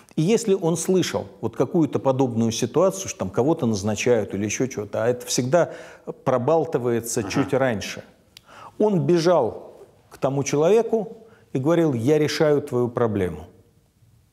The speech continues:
Speaker 1: Я решаю твою проблему". Вот. И очень многие люди на это попадались, потому что, ну, действительно, ведь, э, его назначали. И вот там просто в лицах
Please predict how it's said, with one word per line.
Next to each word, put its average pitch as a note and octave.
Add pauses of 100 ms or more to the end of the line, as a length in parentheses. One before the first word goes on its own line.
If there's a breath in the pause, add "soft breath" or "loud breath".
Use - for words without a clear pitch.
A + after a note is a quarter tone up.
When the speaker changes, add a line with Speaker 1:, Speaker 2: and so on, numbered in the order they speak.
(160)
Speaker 1:
Я D#3+
решаю E3+
твою G#2
проблему". A2+
Вот. A2 (680 loud breath)
И -
очень G#3
многие E3
люди F3+
на C#3
это C#3
попадались, D3
потому G#2
что, -
ну, G2+
действительно, G#2
ведь, - (180)
э, F#2+ (340 loud breath)
его A2
назначали. G2 (220 loud breath)
И C#3+
вот -
там E3
просто C#3+
в -
лицах B2